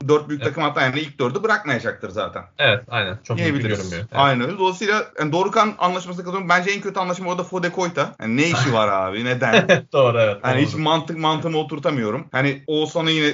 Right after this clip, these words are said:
Speaker 1: gönderme yapalım. Hani Edgar'ı kesecek bir oyuncu da getirdiler.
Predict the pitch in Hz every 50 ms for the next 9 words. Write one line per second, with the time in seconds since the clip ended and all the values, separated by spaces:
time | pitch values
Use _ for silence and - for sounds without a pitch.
0 | - - 135 143 135 139 135 131 131 131 135 131 123 135 127 120 123 123 123 127
1 | 123 - - 143 147 151 143 135 139 151 156 160 160 156 170 147 139 - 165 160
2 | 139 147 151 143 143 143 147 147 151 147 117 113 - - 104 95 101 104 117 139
3 | - - - -